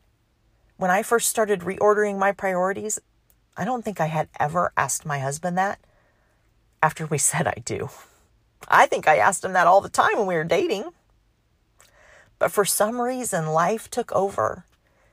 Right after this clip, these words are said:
and I stopped asking. I started assuming. I started telling myself what he needed. I didn't ask him. I just decided.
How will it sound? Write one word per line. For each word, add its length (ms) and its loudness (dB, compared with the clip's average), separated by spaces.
and 120 -4
I 80 -2
stopped 440 -2
asking. 640 -6
I 100 2
started 500 -2
assuming. 800 -4
I 80 4
started 420 2
telling 680 0
myself 720 -2
what 300 4
he 200 -4
needed. 460 -12
I 80 -4
didn't 220 4
ask 340 0
him. 160 -2
I 60 2
just 240 -2
decided. 520 0